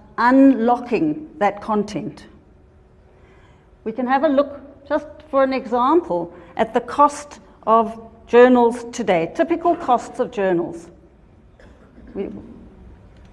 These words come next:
look at chemistry, almost four thousand U S dollars for a title. The so-called cheapest journal on that list, music, three hundred dollars times eight point four.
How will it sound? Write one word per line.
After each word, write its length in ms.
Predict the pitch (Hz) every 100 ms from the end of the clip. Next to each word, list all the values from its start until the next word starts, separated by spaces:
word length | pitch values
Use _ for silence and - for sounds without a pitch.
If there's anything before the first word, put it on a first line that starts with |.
| -
look 160 | 240 285
at 240 | - -
chemistry, 600 | 302 285 285 - 185 170 - -
almost 360 | 233 262 262 -
four 340 | - 277 285
thousand 720 | 277 269 262 262 277 262 240
U 140 | 247 247
S 160 | 254
dollars 580 | - 220 233 311 - - - _ -
for 520 | 233 247 240 - - - -
a 200 | 247 240
title. 760 | - 269 254 254 - 359 - - - - - - - - - - _ _ - _ _
The 200 | 240 208
so-called 760 | - - 262 269 294 285 277 -
cheapest 760 | - 311 302 311 294 - - - _ _ _ _
journal 320 | 254 262 262
on 120 | 254
that 180 | 240 247
list, 300 | 233 262 -
music, 600 | 226 262 285 294 330 - - - _ _ _ _ _ _ _ _ _ -
three 260 | 269 294
hundred 400 | 285 285 285 254
dollars 460 | 254 247 277 320 - - -
times 380 | - 247 262 262
eight 240 | - 269 -
point 400 | 285 277 - -
four. 500 | - 285 311 381